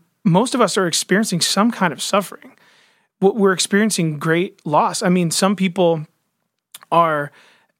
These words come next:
their lives are totally being flipped on their heads. Um, and we, we do, we, we know that people are losing their lives. Um, and this is, this is a time for us to, to gain some spiritual muscle, to increase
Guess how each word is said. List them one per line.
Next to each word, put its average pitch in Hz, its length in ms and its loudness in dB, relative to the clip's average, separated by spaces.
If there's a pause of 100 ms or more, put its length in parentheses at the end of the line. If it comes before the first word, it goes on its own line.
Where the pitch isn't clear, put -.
(220)
their 175 180 4
lives 170 320 0
are 165 60 -2
totally 175 380 0
being 160 200 -2
flipped 165 320 -2
on 151 140 0
their 143 100 -2
heads. 180 540 -6 (160)
Um, 165 300 -2
and 160 220 -4
we, 170 160 0
we 180 160 0
do, 170 240 0
we, 185 240 0
we 185 200 0
know 180 180 2
that 190 100 -2
people 185 280 -2
are 160 100 0
losing 165 400 -2
their 156 180 -2
lives. 143 560 -6 (520)
Um, 156 220 0
and 165 200 -2
this 196 160 2
is, 202 200 -4
this 175 200 0
is 233 100 -2
a 160 60 -2
time 180 440 0
for 156 220 -4
us 147 520 -2 (400)
to, 170 280 -2 (180)
to 180 440 -2 (460)
gain 175 300 2
some 185 160 -4
spiritual 175 840 -2
muscle, 170 480 0
to - 180 -8
increase 202 720 -2